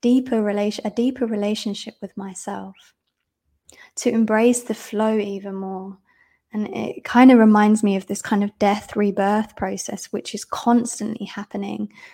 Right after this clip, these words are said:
Like, we don't just have <laughs> one death at the end of our life. When we're on this path and really tuned into the, to the energy on this path, which a lot of us are moving into now, lots of us are waking up to this,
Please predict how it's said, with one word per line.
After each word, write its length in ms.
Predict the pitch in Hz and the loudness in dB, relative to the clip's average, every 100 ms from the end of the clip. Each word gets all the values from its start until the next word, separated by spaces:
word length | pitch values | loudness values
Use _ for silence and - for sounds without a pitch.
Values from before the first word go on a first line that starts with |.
| _ - | _ -10
Like, 260 | 220 - | -10 -6
we 120 | 214 208 | -4 0
don't 240 | 226 226 | 0 0
just 200 | 226 220 | -2 -4
have 320 | - 202 196 | -2 0 2
<laughs> 0 | |
one 340 | 233 226 226 220 | 2 4 4 4
death 340 | 220 208 - | 2 0 -4
at 80 | - | -4
the 140 | 202 | -2
end 180 | 196 196 | -2 -4
of 80 | 196 | -2
our 160 | 190 190 | -2 0
life. 380 | 190 - - _ - _ | -2 -4 -12 _ -20 _
When 180 | 214 220 | 0 2
we're 140 | 233 - | 2 2
on 220 | 214 214 | 0 2
this 220 | 233 233 | 0 -4
path 420 | - 196 226 247 | -4 -2 0 -2
and 160 | 208 202 | -6 -4
really 380 | 208 202 202 - | -4 -4 -6 -10
tuned 380 | - 220 220 202 | -6 0 0 0
into 420 | 196 208 220 - | -2 -2 -2 -4
the, 320 | 202 196 190 - _ _ _ _ | -6 -6 -6 -10 _ _ _ _
to 120 | - - | -10 -2
the 100 | 214 | 0
energy 420 | 208 233 226 202 | 2 0 0 -4
on 140 | 196 | -4
this 160 | 196 202 | -6 -8
path, 400 | - 190 196 214 | -10 -6 -6 -6
which 200 | - - | -12 -8
a 60 | 202 | -4
lot 180 | 202 202 | -4 -6
of 120 | 196 | -8
us 260 | 196 202 - | -8 -8 -6
are 60 | 202 | -4
moving 380 | 214 202 196 | -2 -2 -6
into 320 | 208 220 220 202 | -4 -4 -4 -6
now, 280 | 196 196 | -6 -6
lots 240 | 190 - - | -8 -10 -10
of 120 | 202 | -10
us 180 | 196 - | -12 -10
are 80 | 196 | -6
waking 460 | 202 226 226 202 | -4 -4 -4 -6
up 240 | 196 196 - | -6 -10 -14
to 160 | - | -14
this, 400 | 196 190 - - | -10 -10 -10 -12